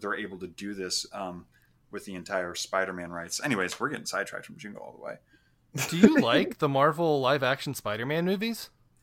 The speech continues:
Speaker 3: The new
Speaker 1: Uh,
Speaker 3: ones.
Speaker 1: the, they're, they're, each
Speaker 2: They're
Speaker 1: one
Speaker 2: bad.
Speaker 1: has, each one has their, um, qualities. I mean,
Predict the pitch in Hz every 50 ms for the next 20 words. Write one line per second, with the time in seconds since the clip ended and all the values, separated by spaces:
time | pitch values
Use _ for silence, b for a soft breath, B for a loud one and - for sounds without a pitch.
0 | b b b b _ - 147 139 135 131 147 156 135 131 - - - - - -
1 | - - - - 120 123 151 135 135 131 151 170 175 - 131 131 123 123 - 95
2 | 120 120 147 156 131 110 - - - 170 208 175 156 - 156 160 147 139 131 151
3 | 165 - 117 117 117 117 - - - - 131 151 180 - - 131 123 127 127 123
4 | 123 110 110 107 107 107 107 104 92 - - - - 101 90 90 101 98 95 95
5 | 92 92 92 92 95 - 92 95 92 90 87 87 87 87 85 87 - _ _ _
6 | _ _ _ _ _ _ _ _ _ - 98 95 92 92 95 90 95 95 92 92
7 | 98 98 92 92 87